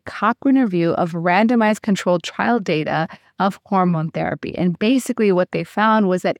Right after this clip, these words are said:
if you initiated that within ten years of menopause onset, it lowered the risk of coronary artery disease in postmenopausal women by forty-eight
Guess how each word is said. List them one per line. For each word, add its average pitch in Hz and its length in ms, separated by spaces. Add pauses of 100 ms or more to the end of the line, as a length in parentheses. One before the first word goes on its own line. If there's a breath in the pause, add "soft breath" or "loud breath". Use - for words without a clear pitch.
if 269 280
you 262 140
initiated 202 560
that 175 220
within 220 420
ten 277 400
years 262 420
of 170 140
menopause 196 680
onset, 202 540
it 220 260
lowered 208 540
the 262 120
risk 165 400 (360 soft breath)
of - 160
coronary 226 480
artery 190 280
disease 165 400 (120)
in 269 260
postmenopausal 240 960
women 202 280
by 214 220
forty-eight 220 1200